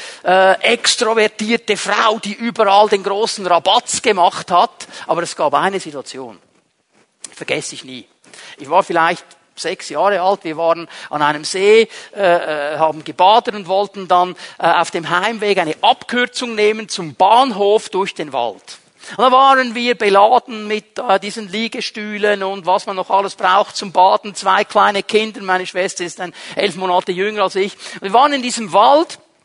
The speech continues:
Meine Mutter ging da voraus und plötzlich kommt ein Mann aus dem Gebüsch.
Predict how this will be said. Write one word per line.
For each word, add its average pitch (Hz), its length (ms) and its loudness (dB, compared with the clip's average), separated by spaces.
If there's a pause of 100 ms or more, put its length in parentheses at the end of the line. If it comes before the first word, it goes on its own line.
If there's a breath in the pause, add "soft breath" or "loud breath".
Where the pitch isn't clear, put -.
(400)
Meine 180 220 0
Mutter 220 300 0 (360 loud breath)
ging 226 180 0
da 202 120 2
voraus 196 340 4
und 175 80 -16
plötzlich 214 400 -4
kommt 175 260 -2
ein 143 120 -6
Mann 139 200 -6
aus 170 120 -6
dem 170 140 -16
Gebüsch. 117 440 -16